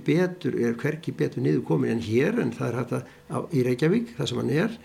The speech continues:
hann er raunverulega kominn í útjaðar borgarinnar, hann er ekkert í mið-, miðri borginni lengur og, um, það þarf auðvitað að gera hann svona, eins og ég kalla borgarvænni, gera þetta huggulegra umhverfi, færa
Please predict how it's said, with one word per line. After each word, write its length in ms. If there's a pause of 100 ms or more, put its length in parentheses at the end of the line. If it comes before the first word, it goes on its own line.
(580)
hann 160
er 100
raunverulega 300
kominn 180
í 60
útjaðar 640
borgarinnar, 560
hann 100
er 80
ekkert 220
í 20
mið-, 320
miðri 400
borginni 380
lengur 320 (680)
og, 320
um, 260 (440)
það 80
þarf 160
auðvitað 240
að 80
gera 300
hann 200
svona, 280 (1160)
eins 160
og 80
ég 140
kalla 240
borgarvænni, 880 (240)
gera 200
þetta 200
huggulegra 640
umhverfi, 500 (1120)
færa 440